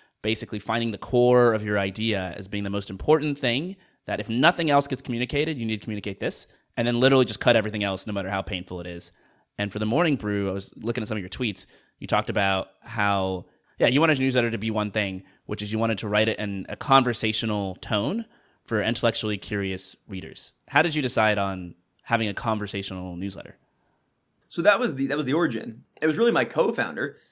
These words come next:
Speaker 2: He was watching his friends struggle to learn about the business world, and there are all these resources out there. Like, you walk into Michigan, where we went to business school, there were a stack of twenty Wall Street Journals every day. No one would read them. And people always talk about user research.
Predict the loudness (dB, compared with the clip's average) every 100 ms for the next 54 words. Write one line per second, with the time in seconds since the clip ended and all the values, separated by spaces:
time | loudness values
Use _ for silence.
0 | _ _ -6 -2 -2 -4 -6 -14 _ _
1 | _ _ -2 0 0 -2 -6 -6 -8 -10
2 | -6 -2 -2 -2 -6 -6 -8 0 0 2
3 | -2 -2 -2 0 0 -2 -4 -6 -6 -2
4 | 0 0 0 -2 0 2 2 0 0 -2
5 | -2 -4 -6 0 2 0 -2 -10 -10 -10
6 | -12 -16 -4 0 2 2 -2 -2 -2 -4
7 | -6 -6 -4 -4 -2 -4 -8 -8 -8 -6
8 | -8 -8 -8 -8 _ _ _ _ -6 -6
9 | -10 -10 0 2 2 -4 -8 -6 -2 -2
10 | -2 -2 -4 -4 -4 -2 -2 -2 -2 -4
11 | -8 _ _ _ -2 0 0 -2 -2 -4
12 | -4 -12 -18 _ _ _ _ _ _ _
13 | -2 0 -2 -4 -4 0 0 0 0 0
14 | 0 -2 -4 -4 -6 -10 -14